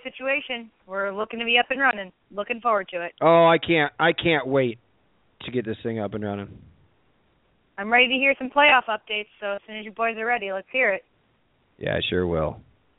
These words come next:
Speaker 1: Fire
Speaker 2: All
Speaker 1: away.
Speaker 2: right, I'll talk to you soon. That's Lauren.
Speaker 1: Bye now.
Speaker 2: She, uh, normally answers our phone calls, but tonight we're unscreened, so give me a call if you're, uh, if you're listening. If you're not,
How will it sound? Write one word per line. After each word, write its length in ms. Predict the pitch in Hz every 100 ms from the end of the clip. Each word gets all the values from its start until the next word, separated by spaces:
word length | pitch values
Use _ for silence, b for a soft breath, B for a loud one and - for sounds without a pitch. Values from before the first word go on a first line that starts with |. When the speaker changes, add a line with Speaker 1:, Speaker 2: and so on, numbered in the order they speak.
| _ _ _ _ _
Speaker 1:
Fire 220 | 208 208
Speaker 2:
All 60 | 180
Speaker 1:
away. 80 | 143
Speaker 2:
right, 100 | -
I'll 60 | 131
talk 240 | 151 143
to 40 | 156
you 60 | 131
soon. 360 | 147 135 95 - -
That's 160 | 143 131
Lauren. 480 | 147 151 143 131 -
Speaker 1:
Bye 140 | 196 240
now. 120 | 208
Speaker 2:
She, 180 | 147 160
uh, 160 | 156 147
normally 420 | 151 165 160 156
answers 280 | 151 131 131
our 80 | 131
phone 220 | 143 143
calls, 240 | 143 139 120
but 160 | 143 135
tonight 220 | 160 196
we're 200 | 190 165
unscreened, 540 | 170 127 156 180 151
so 80 | 123
give 180 | 127 185
me 100 | 190
a 40 |
call 300 | 156 160 175
if 80 | 120
you're, 200 | 123 120
uh, 160 | 113 110
if 180 | 95 104
you're 100 | 113
listening. 420 | 185 170 190 180 _ b b b b b b b _ _ _ _ _ _ _ _ _ _ _
If 160 | 135 139
you're 140 | 123 120
not, 560 | 120 156 254 165 156